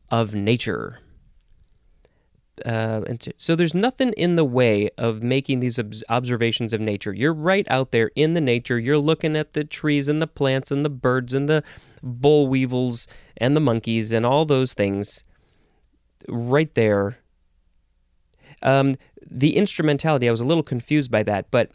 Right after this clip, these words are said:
in this case, uh, for this example, if you had, like, a camera in front of you,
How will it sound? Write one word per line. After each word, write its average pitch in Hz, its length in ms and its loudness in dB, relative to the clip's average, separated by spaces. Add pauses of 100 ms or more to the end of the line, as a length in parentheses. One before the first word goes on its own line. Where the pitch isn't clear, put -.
(100)
in 120 160 -2
this 185 180 -2
case, - 460 -2 (480)
uh, 107 640 -2 (560)
for 143 140 -2
this 151 180 0
example, 113 800 -2 (240)
if 120 180 -4
you 139 120 4
had, 131 360 0 (140)
like, 117 100 -4
a 98 100 -4
camera 151 520 0
in 131 180 -2
front 135 280 0
of 127 100 -4
you, 131 340 2